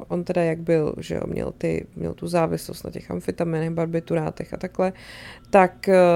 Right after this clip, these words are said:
prostě to používal, užíval jako často, aby zůstával díl vzhůru a tak. No a když potom byl na rybářském výletě se synovcem, eh, v Los Padres National Forest v Kalifornii,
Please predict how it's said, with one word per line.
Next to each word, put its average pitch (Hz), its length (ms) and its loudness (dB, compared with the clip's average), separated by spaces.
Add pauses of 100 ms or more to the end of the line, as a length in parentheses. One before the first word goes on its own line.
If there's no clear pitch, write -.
(280)
prostě 180 280 -6
to 180 120 -4
používal, 165 680 0 (120)
užíval 165 380 -4
jako - 200 -6
často, 196 340 -6
aby 165 240 -2
zůstával 160 540 -6
díl 160 180 -8
vzhůru 185 460 -4 (520)
a 165 80 -4
tak. - 280 -6 (360)
No 165 240 2 (180)
a 160 420 4
když 185 160 -6
potom 302 400 0
byl 247 240 2
na 240 120 0
rybářském 208 540 -2
výletě 202 400 0
se 196 120 -8
synovcem, 196 840 -4
eh, - 20 -20 (560)
v 170 120 -6
Los 196 340 0
Padres 170 520 -2
National 170 400 -4
Forest - 380 -12
v - 40 -20
Kalifornii, 240 720 -2